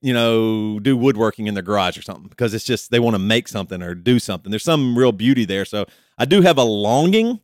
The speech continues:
maybe for a creator. Um, and I, and I, I still have some, you know, I actually still feel strongly about maybe God and Jesus,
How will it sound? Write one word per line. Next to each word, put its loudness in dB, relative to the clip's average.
maybe 2
for 0
a 2
creator. 2
Um, 2
and 2
I, -2
and 2
I, 2
I 2
still 0
have 2
some, -6
you -4
know, -8
I 2
actually 0
still -2
feel 2
strongly 0
about 0
maybe -4
God 0
and -6
Jesus, -6